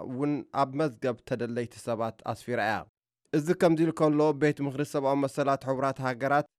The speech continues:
ብውሳነ ፕሬዚደንት ትራምፕ ዝተሰምዖ ጓሂ ብምግላጽ ኣሜሪካ ነቲ ውሳነ ደጊማ ክትሓስበሉ ጸዊዑ ኣሎ። እቲ መጋባእያ ዝርከበላ ኔዘርላንድስ ነቲ ውሳነ ተቃዊማቶላ። ዓለም ለኸ ቤት ፍርዲ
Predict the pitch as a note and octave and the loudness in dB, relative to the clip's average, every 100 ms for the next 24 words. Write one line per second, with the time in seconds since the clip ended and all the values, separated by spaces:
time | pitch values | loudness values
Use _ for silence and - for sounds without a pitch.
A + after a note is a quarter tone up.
0 | _ - A#2 C#3+ D#3 C#3 D3 - C#3+ B2+ | _ -6 -4 -2 0 0 0 0 -2 -2
1 | D3 C#3 - - D#3 F3+ - - D#3+ D#3 | -2 -2 -6 0 2 0 -4 -6 -2 0
2 | C#3+ C3+ B2+ A#2+ B2+ C3 B2 A#2+ C3+ A#2+ | 0 0 0 2 0 0 -4 -4 -4 0
3 | C#3 C#3+ - _ _ - D3 E3 D#3+ D#3+ | 0 0 -2 _ _ 0 2 2 2 0
4 | E3 D#3 D3+ C#3+ - D3 D3 C#3 C3+ B2+ | 2 0 0 -2 0 2 2 0 -2 -2
5 | C3+ C3 - - A#2+ B2 A2 A2+ A2+ - | -2 -2 -4 -10 -6 -6 -6 -6 -6 -4
6 | A#2 A2 A#2+ A#2 E2 _ _ _ - C#3+ | -2 0 0 0 -4 _ _ _ -8 -4
7 | E3+ E3 D#3+ E3+ E3 D#3+ D#3+ D3+ C3 C#3 | 2 2 4 2 4 4 4 2 0 -4
8 | D3 C#3+ C#3+ C#3 C3+ B2+ C3+ C3 C#3+ D3 | 0 2 2 0 -2 -2 -2 0 2 0
9 | - - _ - C#3+ E3 D#3 D3+ C3+ C3 | -4 -18 _ -6 -2 0 0 0 0 -2
10 | - - C#3+ C3 C3+ C3 A#2+ A#2+ - B2 | -6 -2 0 2 4 4 2 -4 -4 -2
11 | B2 G#2 E2+ _ _ - - G2+ B2+ A#2+ | 0 0 -2 _ _ -16 -10 -6 -4 -2
12 | C3+ C#3 C3+ D#3 C3+ | 0 0 -2 -6 -6